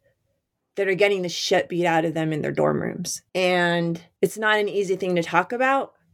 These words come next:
It feels very misplaced. That kind of violence feels even, like, more, not more, it's a different kind of violence, right?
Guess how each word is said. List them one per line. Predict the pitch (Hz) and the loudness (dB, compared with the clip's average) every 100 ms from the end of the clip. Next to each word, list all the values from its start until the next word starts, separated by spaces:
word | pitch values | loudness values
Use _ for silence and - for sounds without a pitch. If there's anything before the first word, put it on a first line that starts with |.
| _ _ _ _ _ | _ _ _ _ _
It | 190 | -4
feels | - 208 185 | 2 2 2
very | 165 180 180 208 | -2 0 2 2
misplaced. | 208 175 - - 180 320 320 - - - _ _ _ _ | -2 -8 -12 0 2 2 -2 -10 -14 -16 _ _ _ _
That | - 208 | -2 -2
kind | - 254 240 | 0 -4 -2
of | 202 | 0
violence | 202 208 208 196 180 - - | 0 2 0 0 -4 -8 -12
feels | - 208 190 185 170 - | -4 0 0 0 -6 -4
even, | 202 196 190 180 | 0 0 -2 -2
like, | 175 165 175 | 0 0 0
more, | 180 196 196 196 190 185 175 _ - - - - - - - - - - | -2 0 0 2 0 -2 -6 _ -20 -20 -20 -18 -18 -20 -20 -20 -20 0
not | 247 233 | 2 2
more, | 190 170 165 165 175 - - | 2 0 0 -4 -8 -14 -4
it's | 254 | -2
a | 269 | 0
different | 311 330 285 | 0 0 -2
kind | 262 240 | -2 -2
of | 220 | 0
violence, | 202 208 165 - | 0 0 -2 -6
right? | 202 220 | 2 2